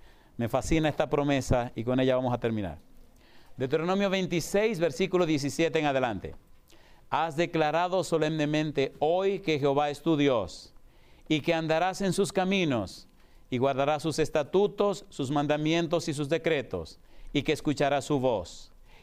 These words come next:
Y Jehová ha declarado hoy que tú eres pueblo suyo, de su exclusiva posesión, como te lo ha prometido, para que guardes todas, todos sus mandamientos". Dice ahora,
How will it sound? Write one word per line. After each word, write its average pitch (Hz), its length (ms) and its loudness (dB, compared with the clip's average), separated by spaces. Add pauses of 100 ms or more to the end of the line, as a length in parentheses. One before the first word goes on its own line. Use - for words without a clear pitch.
(100)
Y 135 140 2
Jehová 143 260 4
ha 160 60 -2
declarado 160 520 2
hoy 175 280 2
que 170 160 0
tú 160 160 2
eres 165 160 0
pueblo 156 340 2
suyo, 110 480 2
de 120 80 2
su 135 140 0
exclusiva 156 500 0
posesión, 147 600 0 (400)
como 147 260 0
te 151 80 0
lo 147 140 4
ha 151 80 0
prometido, 156 680 2 (640)
para 120 220 0
que 117 140 -2
guardes 160 480 0
todas, 143 420 0
todos 151 240 2
sus 139 140 -4
mandamientos". 139 840 0
Dice 190 260 2
ahora, 139 300 -2